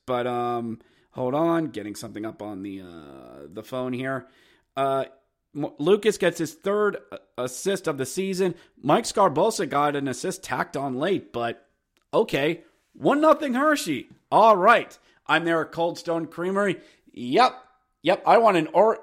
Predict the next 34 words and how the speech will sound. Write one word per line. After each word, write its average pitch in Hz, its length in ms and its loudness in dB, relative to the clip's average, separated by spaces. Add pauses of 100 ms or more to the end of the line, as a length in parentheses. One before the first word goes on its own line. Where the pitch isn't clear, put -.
(320)
um, 151 360 2 (120)
Oreo, 185 600 4 (360)
uh, 139 440 2
Mo-, 175 380 0 (280)
um, 127 560 -4
Mud 165 240 2
Pie 165 160 2
Mojo. 135 640 0 (680)
What 151 140 -2
size 190 280 0
do 185 80 -4
you 185 100 4
want? 180 240 4 (200)
I 147 120 4
want 165 280 4
medium. 156 460 2
Don't 151 240 0
you 147 60 0
dare 147 240 4
skip - 260 -2
out 147 100 6
on 147 60 2
those 139 180 2
Oreo, 135 380 2 (280)
Oreo 131 320 0
cookies - 560 -6 (520)
as 131 240 -4
well. 123 400 -2 (160)
Mm, 170 360 -2 (300)
lovely 160 460 0
sugar. 139 520 -2 (160)
Vroom, 226 360 0
vroom. 226 280 4 (120)
What 156 320 -2